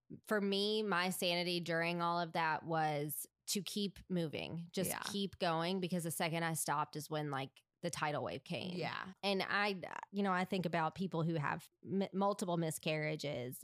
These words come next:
Speaker 1: and
Speaker 2: I,
Speaker 1: I
Speaker 2: ugh.
Speaker 1: just, I, I don't know how.
Speaker 2: But I think it just goes to show how strong women are.
Speaker 1: Yeah.
Speaker 2: Like, what incredibly amazing creatures that women are, that
Speaker 1: Mm-hmm.
Speaker 2: you can have something so horrible happen to you and still,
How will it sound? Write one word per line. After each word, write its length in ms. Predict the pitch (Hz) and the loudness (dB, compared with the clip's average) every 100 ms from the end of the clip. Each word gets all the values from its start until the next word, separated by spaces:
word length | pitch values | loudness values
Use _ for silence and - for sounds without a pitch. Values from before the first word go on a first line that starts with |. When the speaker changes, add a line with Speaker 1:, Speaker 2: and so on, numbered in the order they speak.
| - | -4
Speaker 1:
and 400 | 170 160 156 156 | 0 0 0 -2
Speaker 2:
I, 160 | 180 160 156 165 | -4 -8 -8 -2
Speaker 1:
I 140 | 180 | 0
Speaker 2:
ugh. 40 | |
Speaker 1:
just, 500 | 180 175 - - - - - - _ _ _ _ _ _ _ _ - | 2 2 0 -2 -2 -8 -20 -20 _ _ _ _ _ _ _ _ -4
I, 280 | 160 170 156 156 - | 0 0 -2 -10 -2
I 160 | 156 175 | 0 2
don't 120 | 165 | 2
know 60 | 151 | 2
how. 360 | 147 80 151 147 - | 0 0 -2 -2 -4
Speaker 2:
But 120 | 190 214 208 | 0 0 0
I 40 | |
think 180 | 285 302 | -2 -4
it 80 | 240 | -4
just 220 | 254 - | -4 -2
goes 160 | 170 | -2
to 60 | 170 | -2
show 120 | 170 | -2
how 120 | 160 156 | -2 -4
strong 340 | - 151 147 | -2 -2 -2
women 260 | 143 151 151 | -2 -2 -2
are. 300 | 50 - 170 | -2 -4 -4
Speaker 1:
Yeah. 240 | 190 208 190 - | 0 2 0 -4
Speaker 2:
Like, 180 | 160 - | -8 -4
what 240 | 156 143 | -4 -2
incredibly 840 | 151 156 - 147 147 160 151 143 143 | -4 -6 -4 -4 -4 -4 -4 -4 -4
amazing 920 | 147 147 139 143 143 139 139 143 147 - _ | -2 -2 -4 -4 -4 -4 -4 -4 -6 -8 _
creatures 540 | - 147 147 160 160 160 | -10 -8 -4 -4 -4 -6
that 180 | - - | -6 -6
women 240 | 143 143 | -6 -4
are, 280 | 151 - - 156 | -4 -4 -6 -4
that 240 | 185 180 | 0 2
Speaker 1:
Mm-hmm. 180 | 180 165 170 - - | 2 0 -2 -8 -10
Speaker 2:
you 220 | 170 160 | -6 -6
can 280 | - 165 147 | -4 -4 -4
have 280 | 160 147 156 | -4 -4 -4
something 280 | 151 147 | -4 -4
so 600 | 151 - - 160 143 139 - | -2 -2 -2 -2 -2 -4 -6
horrible 640 | 85 80 80 82 78 76 | -4 -4 -4 -4 -2 -4
happen 400 | 151 165 - 147 156 | -4 -6 -6 -6 -6
to 120 | 80 | -6
you 320 | 73 65 78 | -6 -6 -6
and 220 | 78 156 | -6 -4
still, 580 | - - 82 80 78 | -4 -4 -4 -4 -4